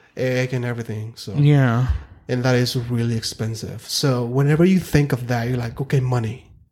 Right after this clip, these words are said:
Speaker 1: You know? And if you have the means, I mean, you're gonna go for it because, I mean, you want kids. You
Speaker 2: Right.
Speaker 1: want, you want your bloodline to keep going. You know what I mean?
Speaker 2: Mm-hmm.
Speaker 1: So, um,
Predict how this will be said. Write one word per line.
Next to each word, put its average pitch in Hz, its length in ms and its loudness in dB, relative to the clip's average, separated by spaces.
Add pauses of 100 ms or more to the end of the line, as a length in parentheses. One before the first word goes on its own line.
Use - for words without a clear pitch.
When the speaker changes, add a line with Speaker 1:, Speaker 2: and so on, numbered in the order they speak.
(480)
Speaker 1:
You 147 100 4
know? 147 200 4 (680)
And 175 140 4
if 180 100 4
you 226 120 6
have 277 140 4
the 202 80 4
means, 214 280 4
I 196 40 6
mean, 170 120 2
you're 202 100 4
gonna 226 160 0
go 147 140 0
for 175 160 -6
it 127 60 -4
because, 131 360 -10
I - 40 -8
mean, 135 160 -6
you 160 100 -2
want - 200 -4
kids. 147 360 -8
You 156 80 -2
Speaker 2:
Right. 175 360 4
Speaker 1:
want, - 20 -16 (500)
you 147 180 -4
want 156 220 0
your 147 160 2
bloodline 135 760 -2
to 135 120 -10
keep 139 220 -10
going. 123 440 -8
You 131 140 -8
know 143 80 4
what 147 100 2
I 147 40 0
mean? 147 60 2
Speaker 2:
Mm-hmm. 143 240 0 (640)
Speaker 1:
So, 190 560 2
um, 160 480 2